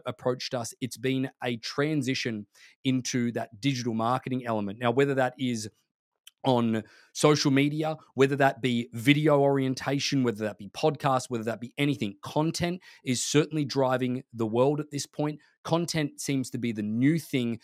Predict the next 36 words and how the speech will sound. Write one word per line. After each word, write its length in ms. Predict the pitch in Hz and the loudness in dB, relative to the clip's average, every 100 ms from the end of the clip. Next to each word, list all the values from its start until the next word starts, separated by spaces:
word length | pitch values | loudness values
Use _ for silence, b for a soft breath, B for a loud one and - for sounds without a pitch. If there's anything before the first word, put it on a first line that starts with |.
| B - | B -6
that 80 | |
if 140 | 123 - | -6 -4
we 80 | 117 | -4
wanna 280 | 113 143 | 0 2
be 140 | 151 151 | 2 0
at 80 | 147 | -2
the 80 | |
forefront 460 | 123 139 139 - 120 | -2 0 0 0 -2
of 60 | 107 | 0
the 60 | |
marketplace 800 | 110 127 127 - - 131 123 - - | 0 0 -2 -6 -8 -4 -4 -6 -8
as 180 | 110 - - | -8 -8 -4
agents 440 | 135 143 143 143 - | -2 0 -2 -4 -6
and 140 | 113 | -4
making 260 | 120 131 143 | -2 -2 -4
sure 160 | - | -2
that 140 | 135 131 | -4 -4
your 80 | 113 | -4
name 260 | 117 110 | -2 -4
is 120 | 107 - | -6 -4
out 220 | 131 135 - | -2 -2 0
there 120 | 139 | 0
within 240 | 131 120 | 0 -2
your 160 | 113 117 | -2 0
individual 380 | 135 135 123 120 | 0 -2 -4 -6
communities 600 | - 113 123 123 120 - B B B | -4 -2 -2 -2 -4 -8 B B B
or 260 | 123 120 120 _ | 0 2 0 _
in 120 | 139 120 | -2 -2
a 40 | |
farm 340 | - 131 127 135 | 0 0 0 0
area 420 | 131 123 123 120 120 b | -4 -2 -2 -2 -6 b
or 220 | b 107 - | b -6 -2
in 200 | 139 147 | 2 2
front 320 | 147 - 151 | 0 0 2
of 100 | 143 | 2
your 180 | 123 123 | 0 -2